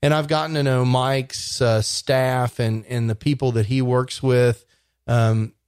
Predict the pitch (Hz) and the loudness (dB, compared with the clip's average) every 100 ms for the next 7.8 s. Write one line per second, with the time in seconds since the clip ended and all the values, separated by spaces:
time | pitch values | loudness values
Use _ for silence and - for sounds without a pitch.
0 | _ 127 120 117 - 127 131 139 139 139 | _ -4 -2 -2 0 2 4 4 4 2
1 | 196 208 104 87 117 131 131 113 139 139 | 0 -4 -8 -6 -2 0 0 0 0 2
2 | 151 131 135 127 123 - 131 120 117 127 | 2 2 0 -2 -2 -2 0 0 0 0
3 | 123 123 123 120 123 127 127 120 110 127 | 0 2 2 2 0 0 0 -2 0 2
4 | 113 - _ _ 139 - 139 135 139 - | 2 -2 _ _ -2 0 2 2 2 0
5 | - 139 135 113 - 113 131 123 117 110 | 0 2 0 -2 -4 -2 0 2 2 2
6 | 113 113 113 113 113 117 - 117 113 - | 0 0 0 0 0 -2 0 0 0 -4
7 | 107 - - 135 135 131 113 - | -8 -8 -4 2 4 2 0 -8